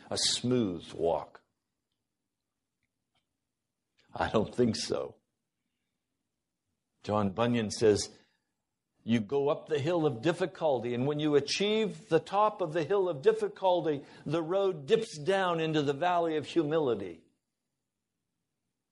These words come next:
You get through the valley of humility, and you enter then into another valley called the valley of the shadow of death.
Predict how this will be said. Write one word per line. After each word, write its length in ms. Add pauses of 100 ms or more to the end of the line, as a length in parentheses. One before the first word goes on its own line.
(460)
You 160
get 260
through 140
the 100
valley 460
of 80
humility, 720
and 140
you 120
enter 360
then 300
into 320
another 420
valley 400
called 300
the 80
valley 400
of 140
the 80
shadow 500
of 140
death. 440